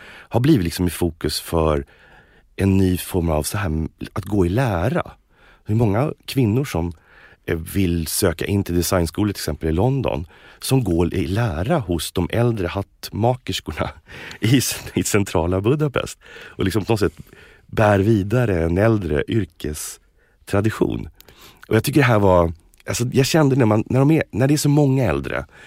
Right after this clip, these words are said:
och de är alltid närvarande. De har för sig sina, sina kaféer och krogar och så,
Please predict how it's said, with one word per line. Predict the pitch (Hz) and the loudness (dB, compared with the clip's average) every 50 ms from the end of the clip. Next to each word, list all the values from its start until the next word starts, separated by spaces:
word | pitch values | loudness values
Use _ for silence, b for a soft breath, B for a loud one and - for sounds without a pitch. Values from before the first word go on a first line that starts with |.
| B B | B B
och | B B B - | B B B -2
de | 95 123 135 | 0 2 2
är | 120 | 4
alltid | 123 120 - - 147 147 | 2 2 0 0 0 2
närvarande. | 147 139 104 80 76 73 76 76 78 80 76 64 - - - - - B B B B B B B B B B - | 2 4 4 2 2 0 0 0 0 -2 -2 -4 -6 -8 -10 -12 -14 B B B B B B B B B B -8
De | 90 101 98 92 | -2 0 0 2
har | 113 120 | 2 2
för | 120 - - | 0 0 -2
sig | - - 92 82 | -2 -2 -2 -2
sina, | - - 82 69 67 - _ _ _ | -2 -2 -2 -2 -2 -4 _ _ _
sina | - - 85 78 73 71 69 - | -10 -6 -4 -4 -4 -6 -10 -14
kaféer | - - - - - - 90 101 101 87 76 | -12 -8 -8 -6 -2 0 2 4 4 2 2
och | 76 | 0
krogar | - 90 85 76 73 78 | -2 -2 -2 -2 0 -2
och | 80 85 - | -2 -2 -4
så, | - - 50 - | -6 -8 -10 -12